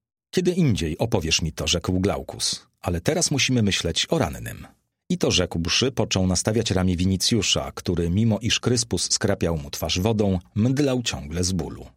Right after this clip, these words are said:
Była to zresztą szczęśliwa dla niego okoliczność. Nie czuł bowiem nastawiania nogi ani opasywania złamanego ramienia, które Glaukus ujął w dwie wklęsłe deseczki, a następnie obwiązał szybko i silnie, aby je unieruchomić.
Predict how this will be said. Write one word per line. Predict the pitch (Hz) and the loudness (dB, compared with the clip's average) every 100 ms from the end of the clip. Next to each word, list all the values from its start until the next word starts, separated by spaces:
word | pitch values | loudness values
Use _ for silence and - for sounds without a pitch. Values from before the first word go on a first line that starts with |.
| _ _ _ - | _ _ _ -4
Była | 131 214 190 | 0 0 0
to | 160 | 0
zresztą | 143 131 - 123 | 2 0 0 0
szczęśliwa | 117 98 90 92 87 | 2 0 0 0 2
dla | 85 85 | 2 2
niego | 85 90 | 2 0
okoliczność. | 95 127 120 110 82 71 - - - _ _ _ _ | 0 0 0 0 -4 -4 -6 -6 -10 _ _ _ _
Nie | 151 185 | -2 0
czuł | 143 95 | 2 2
bowiem | 92 82 107 | 2 2 2
nastawiania | 104 92 95 92 87 82 | 2 0 0 2 2 2
nogi | 85 82 101 135 | 0 0 -2 0
ani | 107 101 101 | 0 0 0
opasywania | - 117 - 95 92 95 | 0 0 0 0 2 2
złamanego | 90 90 90 90 87 95 | 2 2 2 2 2 2
ramienia, | 98 104 95 71 - - _ _ | 2 2 2 -2 -6 -14 _ _
które | - 202 175 | -6 -2 0
Glaukus | 113 87 73 - 117 - | 0 0 -2 -2 -4 0
ujął | 123 104 90 | 2 2 2
w | 82 | 2
dwie | 87 104 | 2 0
wklęsłe | - - 87 82 85 | 0 -2 0 0 0
deseczki, | 78 90 135 - - 131 - | -2 0 0 0 0 -2 0
a | 175 | -2
następnie | 156 - 120 104 101 101 | 0 0 0 0 0 0
obwiązał | - 92 90 85 73 - | 0 0 2 0 -2 -2
szybko | - 151 - 107 - | -2 -2 -2 -2 0
i | 170 | -2
silnie, | - 90 67 73 - | 0 0 -2 -6 -4
aby | 98 98 | -2 0
je | 87 78 | 0 -2
unieruchomić. | - 90 87 117 - - - - | -2 -2 -2 -4 -6 -8 -8 -8